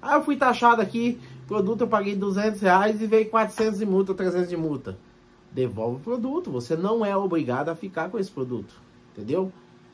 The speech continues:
Deixa o produto voltar. "Ah, mas aí pode ser que o vendedor não me devolva cem por cento." Mas não é melhor você perder, às vezes, dez, quinze, vinte por cento do que você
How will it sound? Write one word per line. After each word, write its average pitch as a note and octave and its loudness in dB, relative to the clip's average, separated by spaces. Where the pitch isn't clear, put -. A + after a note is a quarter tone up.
Deixa D3 2
o - -20
produto F3+ 0
voltar. A#3+ 2
"Ah, D4 6
mas F4 8
aí C#4+ 6
pode C#4 8
ser D4 0
que B3 -6
o B3+ -8
vendedor B3 6
não B3+ -2
me C4 -2
devolva A#3 4
cem A#3+ 0
por A#3 -4
cento." - -2
Mas B2+ -6
não F#3+ 0
é - 0
melhor C#3 0
você A#2+ -6
perder, B2 -2
às A#2 -6
vezes, A#2 -2
dez, C3 -4
quinze, B2+ -10
vinte G#2 -10
por B2 -8
cento B2 -8
do C3 -12
que B2 -8
você A#2+ -2